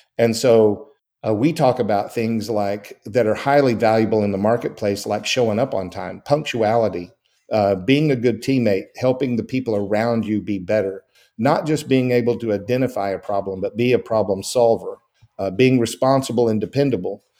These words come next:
Um, your attitude is something you can choose. And if you choose to have a positive attitude every day, that's a highly valuable attribute to have in the marketplace.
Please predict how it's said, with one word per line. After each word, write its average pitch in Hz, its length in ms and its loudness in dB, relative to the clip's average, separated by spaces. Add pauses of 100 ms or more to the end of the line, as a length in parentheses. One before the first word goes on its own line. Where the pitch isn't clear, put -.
(220)
Um, 110 280 0
your 131 280 4
attitude 127 520 2
is 101 160 -4
something 113 360 -2
you 110 100 0
can 107 180 -6
choose. 101 640 -2
And 110 120 -2
if 101 100 -6
you 110 100 -2
choose 135 340 2
to - 80 0
have 110 180 4
a 107 40 -2
positive 104 460 0
attitude 113 480 4
every 98 240 0
day, 95 260 2
that's 113 260 0
a - 40 -18
highly 131 380 2
valuable 104 680 0 (400)
attribute 107 520 -2
to 104 80 -4
have 104 180 -2
in 98 80 -4
the 98 40 -8
marketplace. 98 720 -8